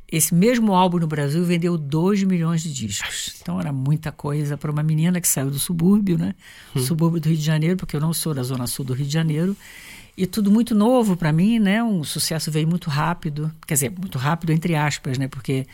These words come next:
Speaker 1: antes de chegar em setenta e nove, que foi o meu primeiro, a primeira oportunidade de fazer o meu primeiro álbum, eu tocava em bandas, né? Em bandas, e as bandas que me ensinaram muita coisa, né? Mas quando chegou realmente oitenta e seis, que foi o ápice, né?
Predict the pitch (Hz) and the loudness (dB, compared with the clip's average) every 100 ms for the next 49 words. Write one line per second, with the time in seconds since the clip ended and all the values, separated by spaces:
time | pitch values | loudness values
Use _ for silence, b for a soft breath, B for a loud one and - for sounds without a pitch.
0 | B B B B - 208 233 185 156 165 | B B B B 0 2 2 2 0 0
1 | 143 143 196 - 170 151 156 135 123 120 | 0 2 2 2 0 -2 0 0 -2 -2
2 | - 131 156 147 170 170 156 139 131 123 | -6 -6 -6 -4 -4 -2 0 0 0 -2
3 | 117 131 - - - 170 143 147 147 151 | -2 -6 -12 -20 -20 -6 -4 0 2 2
4 | 151 147 - 139 135 131 - 127 131 131 | 2 -2 0 0 0 -2 -2 -2 0 -2
5 | 117 135 131 127 165 202 156 143 B B | -2 0 0 2 2 2 0 -4 B B
6 | B B B - 156 147 147 147 156 - | B B B -8 0 2 2 0 -2 -6
7 | _ - 180 180 190 175 175 160 131 127 | _ -4 0 4 4 6 4 2 -2 -2
8 | 143 170 175 - 151 131 131 123 123 120 | 0 0 -2 -8 -6 -4 -2 -2 -4 -6
9 | - 147 131 131 131 151 160 156 160 160 | -6 -6 -4 -4 -2 0 0 0 0 0
10 | - 151 147 135 127 139 - 143 127 139 | 0 -2 0 -2 -4 -6 -6 -6 -4 -2
11 | 160 190 - B B B B 208 247 247 | 0 0 -2 B B B B -2 0 0
12 | 208 175 165 170 143 135 135 156 143 147 | 2 4 4 4 2 0 -2 -2 -4 -4
13 | 151 135 160 - 175 165 156 208 - - | -6 -6 -6 -6 -4 -2 0 0 -2 -2
14 | 156 170 | 0 0